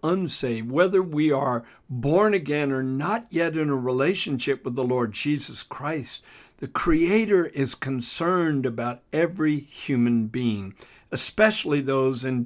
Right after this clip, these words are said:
desperate situations like my cousin. Well, I felt like I could talk to Sam better if he and I were just talking together. So I waited until my parents went to bed.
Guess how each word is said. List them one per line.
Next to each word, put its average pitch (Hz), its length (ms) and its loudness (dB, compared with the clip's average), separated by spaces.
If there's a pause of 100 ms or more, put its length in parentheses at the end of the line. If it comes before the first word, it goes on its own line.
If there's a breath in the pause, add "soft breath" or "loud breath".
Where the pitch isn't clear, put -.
desperate 151 560 -2
situations 120 960 -4 (380 soft breath)
like 135 380 -2
my 127 180 -4
cousin. 117 560 -6 (260)
Well, 190 200 8
I 165 480 6 (460)
felt 240 240 6
like 170 220 6
I 147 80 4
could 131 280 -2
talk - 460 12
to 131 140 -2
Sam 120 800 0
better 120 640 2 (260)
if 127 400 -2
he 160 220 4
and 139 120 4
I 131 140 2
were 127 140 2
just 120 280 -4
talking 127 360 0
together. 113 420 -2
So 131 220 -4
I 117 100 0
waited 139 460 2
until 123 340 -2
my 117 220 -2
parents 135 600 -4
went 123 200 -2
to 120 80 -8
bed. 123 420 0